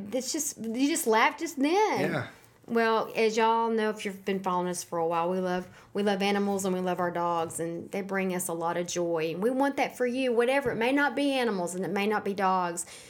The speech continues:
Speaker 1: but find things every day that you can just, you know, look at or touch or hold or watch to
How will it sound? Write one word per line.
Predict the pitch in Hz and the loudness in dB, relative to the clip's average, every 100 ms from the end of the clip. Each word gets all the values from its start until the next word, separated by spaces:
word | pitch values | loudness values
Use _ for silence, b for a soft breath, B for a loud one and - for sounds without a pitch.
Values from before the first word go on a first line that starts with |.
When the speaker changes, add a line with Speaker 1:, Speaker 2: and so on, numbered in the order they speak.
| B | B
Speaker 1:
but | - 233 - | -2 -2 0
find | 240 247 269 262 | 2 4 4 2
things | 247 208 196 190 | 0 0 -2 -2
every | - 247 240 226 | 0 0 2 2
day | 202 196 190 170 165 - B B B B | 2 0 0 0 -4 -8 B B B B
that | 185 - | -4 -2
you | 214 | -4
can | 202 208 190 190 - - | -4 -2 -2 -4 -12 -8
just, | 202 190 - B B - | -4 -4 -4 B B -4
you | 226 | -2
know, | 196 170 170 - _ | -2 -4 -6 -10 _
look | - 214 240 | -4 -2 0
at | 240 233 233 233 | 2 2 2 2
or | 190 156 - - - - | 0 -4 -8 -20 -20 0
touch | 240 233 240 240 214 | 2 4 2 0 -2
or | 180 | 0
hold | 190 226 233 226 | 4 4 4 2
or | 196 | 0
watch | 196 220 220 - - | 2 4 2 0 -2
to | - 214 214 | 0 0 0